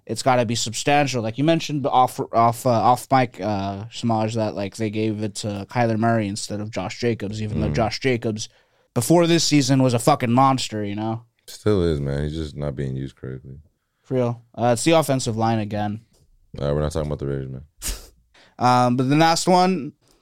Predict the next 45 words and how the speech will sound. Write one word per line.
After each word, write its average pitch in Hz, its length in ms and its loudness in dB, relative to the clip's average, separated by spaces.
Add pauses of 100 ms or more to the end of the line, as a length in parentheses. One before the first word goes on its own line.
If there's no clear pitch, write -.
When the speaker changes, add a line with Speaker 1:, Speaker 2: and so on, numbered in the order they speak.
(100)
Speaker 1:
Baker 160 460 4
is 123 360 2
not 120 300 2
the 117 280 2
long-term 117 880 2
option 107 560 0
for 107 140 -8
the 101 100 -8
Browns. 95 600 -8 (680)
Speaker 2:
Like, 87 240 0
I 90 80 4
mean, 92 240 2
I'm 95 140 0
not 101 180 2
saying 92 220 0
there's 80 160 0
not 82 240 0
better 80 220 2
quarterbacks 76 600 -2
out 73 200 -2
there 78 120 0
that 71 160 -2
they 73 120 -4
could - 160 -14
possibly 69 580 -4
snag, 69 540 -6
but 71 140 0
I, 67 220 -2
me 85 160 0
personally, 87 560 0
I 80 120 4
feel 85 180 0
like 78 320 0
the 73 100 -4
culture 80 400 -4
that 73 160 -4
they've 67 260 -6
built, 73 340 -2
Baker's 71 340 -6
their 65 160 -6
guy, 76 340 -8
bro. 76 420 -10
I 69 60 -6
feel 78 180 -6
like 69 260 -6